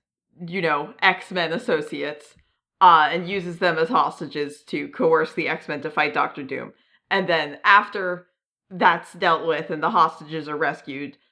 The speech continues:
uh, Illyana ends up staying at the, uh, the mansion with, uh, Piotr for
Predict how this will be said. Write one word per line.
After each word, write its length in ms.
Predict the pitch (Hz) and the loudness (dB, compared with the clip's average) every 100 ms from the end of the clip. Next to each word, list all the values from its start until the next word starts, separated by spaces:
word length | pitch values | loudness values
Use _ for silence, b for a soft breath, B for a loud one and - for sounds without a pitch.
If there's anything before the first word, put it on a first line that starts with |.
| _ _ _ | _ _ _
uh, 300 | 175 151 143 | 6 6 4
Illyana 720 | 202 185 175 165 151 147 147 - | 0 0 2 2 0 -2 -8 -4
ends 380 | 165 151 151 160 | -4 -4 -6 -4
up 340 | 139 127 - _ | -4 -4 -14 _
staying 1040 | - - - - - 185 175 170 165 165 - - | -20 -14 -12 -4 2 4 4 0 -4 -6 -8 2
at 460 | 156 143 - - - | 4 4 0 -12 -12
the, 580 | 175 160 156 147 143 - | -6 -4 -4 -6 -8 -2
uh, 540 | - 143 135 139 131 131 - _ _ _ _ | 2 4 4 0 -2 -8 -16 _ _ _ _
the 220 | 185 202 | -4 0
mansion 680 | 190 160 156 165 139 139 143 | 2 2 0 -2 -2 -4 -2
with, 240 | 156 147 - _ - | 0 0 -6 _ 2
uh, 240 | 143 277 | 2 2
Piotr 680 | - - 160 143 139 131 170 _ _ _ _ _ | -2 4 4 6 2 0 -4 _ _ _ _ _
for 600 | 202 156 139 135 98 | 4 6 6 2 -2